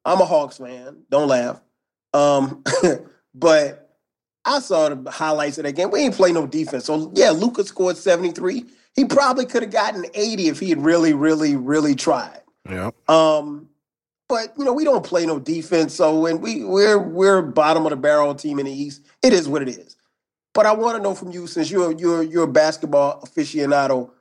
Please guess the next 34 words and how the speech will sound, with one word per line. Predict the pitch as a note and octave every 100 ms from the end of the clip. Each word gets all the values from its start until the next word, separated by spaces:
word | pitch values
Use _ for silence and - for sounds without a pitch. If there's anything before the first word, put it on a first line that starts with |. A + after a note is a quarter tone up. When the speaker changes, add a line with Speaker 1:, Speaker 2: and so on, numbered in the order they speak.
| _ _
Speaker 1:
why | A#2 D3 F3 G#3+
is | F#3+ E3+ C#3+
the | D3
scoring | - _ E3+ E3 E3 D3+
so | C#3+ - D#3 D#3 D3+ C3+ _ _ _ _
crazy | - - F3+ F3+ D3+
this | C#3 C#3 -
year | C#3 C#3 C#3
and | C#3 C#3+
that | C#3 C3+ - _
you | D3
could | D#3 E3+
get | B2 D3+
a | C3+
guy | C3+ D3 C#3+
to | C3+
score | - D#3 C#3
seventy-three | B2+ - - D#3+ D#3 C#3 D3+ D3
in | C#3+ C#3
one | C#3+
night, | C#3 C#3 C3+ - _ _
seven, | - - E3 D#3 D3+ C3 -
seventy | - F3+ E3
the | D3 C#3+ C#3+
other | C#3
night, | C#3+ C#3+ C#3+ - _
sixty-two, | - - F#3 - E3+ - F3 E3+ E3 - _ _ -
uh, | C#3+ C#3 C3+ C3 B2+
from, | D3 C3+ C3 C3+ - -
uh, | C#3
like | D3 C3+
I |
said, | - B2+ A#2+
Booker | D#3+ E3 D#3 D#3 -